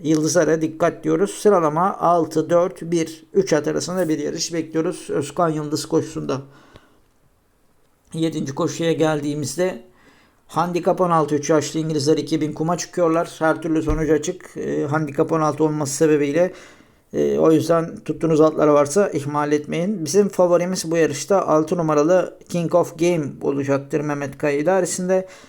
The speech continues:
Rakip arayanlar beş numaralı Kara Akrep, yedi numaralı Jix Life ve iki numaralı Bibahana değerlendirebilirler.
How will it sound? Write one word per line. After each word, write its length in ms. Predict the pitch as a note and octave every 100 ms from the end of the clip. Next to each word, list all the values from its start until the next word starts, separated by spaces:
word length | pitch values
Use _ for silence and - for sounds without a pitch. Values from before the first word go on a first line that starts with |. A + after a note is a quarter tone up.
| - -
Rakip 300 | E3 E3 G3
arayanlar 480 | E3 D#3+ D#3 E3 D3+
beş 240 | D3 -
numaralı 340 | D#3+ D3 C#3 C#3 - _
Kara 280 | C#3+ C#3+ E3
Akrep, 420 | D#3+ F3 E3+ - - -
yedi 340 | C#3+ D3 E3+
numaralı 560 | F3+ D#3 D3+ D3 D3 D3+
Jix 320 | D3 D#3+ -
Life 320 | D#3+ D#3 E3 - - _ - _ D3
ve 180 | D#3+ E3
iki 240 | E3 A3
numaralı 480 | D#3 C#3+ D3 F3+ D#3
Bibahana 520 | D#3+ E3 D3+ C#3+ C#3+
değerlendirebilirler. 1080 | D#3 C#3 C3+ C3 D3 E3+ C#3 C3+ C#3+ F3